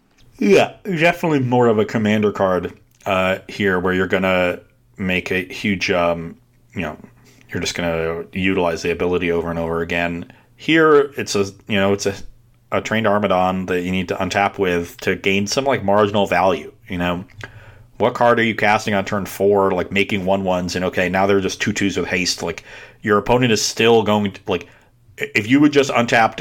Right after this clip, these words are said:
and, and cast a card that makes three tokens for four mana or something, or three mana, your opponent is still going to wanna cast a Supreme Verdict or a Sweeper to, to clear up that battlefield. That hasn't changed. Yeah, like, you've gotten some extra damage in, but that doesn't really,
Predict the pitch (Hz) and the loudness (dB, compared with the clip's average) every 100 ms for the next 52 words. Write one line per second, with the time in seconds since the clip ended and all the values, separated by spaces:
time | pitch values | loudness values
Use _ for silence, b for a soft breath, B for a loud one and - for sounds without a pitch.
0 | - 104 98 101 98 113 110 - 110 101 | -4 -2 -2 -4 -2 0 0 0 2 2
1 | 98 95 - 98 98 90 87 85 80 - | 2 0 -4 -2 -2 -2 -4 -4 -8 -8
2 | 85 80 - 82 80 80 80 85 - - | -6 -6 -6 -4 -4 -4 -6 -8 -8 -10
3 | 78 82 80 90 82 87 85 - B B | -10 -10 -8 -6 -6 -4 -6 -8 B B
4 | B B B B B - 123 123 143 165 | B B B B B 2 2 4 2 2
5 | 156 131 - 131 127 127 117 110 110 104 | 0 0 2 4 6 4 2 0 2 2
6 | 95 107 95 - 95 87 101 101 95 92 | 2 2 0 0 -6 -4 -2 -2 0 -2
7 | 85 - 87 87 - - 110 101 92 80 | -2 -4 -2 -2 -4 -4 -2 -2 -2 -4
8 | - - 92 - _ _ _ _ - 101 | -8 -4 -4 -4 _ _ _ _ -2 -2
9 | - - 104 98 - 95 95 92 85 87 | 0 0 4 4 2 2 2 2 0 -2
10 | 85 82 B B B - 131 117 104 104 | -4 -6 B B B 2 4 2 0 0
11 | 85 73 - B B B - 120 120 117 | -2 -6 -10 B B B 2 4 4 2
12 | 107 101 120 117 117 113 - 95 95 107 | 0 2 2 2 0 0 0 0 2 2
13 | 107 117 117 117 B B B _ 98 98 | 2 2 2 0 B B B _ 2 2
14 | 95 - 107 113 104 110 101 98 110 110 | 0 0 2 2 0 -2 -4 0 2 4
15 | 107 107 104 104 98 - | 4 4 4 4 2 -2